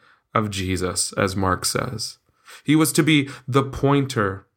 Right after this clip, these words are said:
and the marker of the coming hope and peace of God, that as people heard them, they would know rescue is coming. Can you imagine that kind of life? I mean, just talk about great expectations, right? The,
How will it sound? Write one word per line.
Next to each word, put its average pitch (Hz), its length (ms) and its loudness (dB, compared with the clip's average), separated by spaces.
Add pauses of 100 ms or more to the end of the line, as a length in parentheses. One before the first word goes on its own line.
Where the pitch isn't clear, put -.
(360)
and 143 160 2
the 139 80 4
marker 156 540 0
of 139 100 0
the 123 80 4
coming 123 320 2
hope 143 480 2
and 110 220 0
peace 131 400 2
of 107 240 0
God, 95 360 0 (220)
that 135 140 6
as 165 160 4
people 180 340 4
heard 147 320 -2
them, 160 200 2
they 143 100 4
would 123 180 4
know 135 500 2 (260)
rescue 123 800 4
is 104 180 2
coming. 104 560 -4 (500)
Can 196 160 0
you 247 140 4
imagine 127 640 2
that 110 260 0
kind 117 400 -2
of 104 120 -6
life? 101 440 -6 (680)
I - 60 -4
mean, 143 140 0
just 156 180 2
talk 175 220 2
about 160 480 -2
great 151 400 4
expectations, 127 1120 0
right? 117 240 2
The, 123 180 2